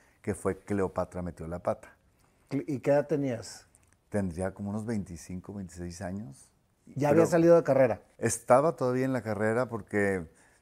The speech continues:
Speaker 1: es-, me, estaba en una prepa y luego me cambié a otra y no quise revalidar, quise volver a empezar porque estaba en la quince y no me gustaba nada.
Speaker 2: ¿En la quince de la Florida o de Madero?
Speaker 1: De Madero.
Speaker 2: De la de Madero.
Speaker 1: Horrenda,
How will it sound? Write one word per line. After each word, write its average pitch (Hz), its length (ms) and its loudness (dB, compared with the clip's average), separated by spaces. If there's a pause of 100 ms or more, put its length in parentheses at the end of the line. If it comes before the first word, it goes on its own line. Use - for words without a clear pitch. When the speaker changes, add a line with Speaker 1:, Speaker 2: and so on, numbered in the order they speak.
(220)
Speaker 1:
es-, 127 300 -6
me, 120 320 2
estaba 139 260 4
en 151 60 4
una 151 180 4
prepa 123 340 2
y 135 40 0
luego 127 140 0
me 120 120 -4
cambié 110 300 -4
a 107 80 2
otra 113 400 -2
y 107 180 -2
no 104 160 -2
quise 107 280 -8
revalidar, 98 760 -2
quise 104 240 -10
volver 92 320 -4
a - 20 -6
empezar 92 480 -8
porque 90 260 -12
estaba 113 280 2
en 127 80 2
la 110 100 2
quince 107 360 -4
y 123 40 -6
no 107 120 -4
me 104 60 -4
gustaba 110 460 -10
nada. 107 220 -8
Speaker 2:
¿En 123 80 -2
la 127 100 -2
quince 143 220 0
de 185 60 6
la 170 100 4
Florida 147 400 4
o 170 80 8
de 143 80 4
Madero? 123 260 4
Speaker 1:
De 113 100 4
Madero. 110 580 4 (160)
Speaker 2:
De 113 80 -6
la 117 120 0
de 110 60 4
Madero. 110 140 6 (100)
Speaker 1:
Horrenda, 113 480 0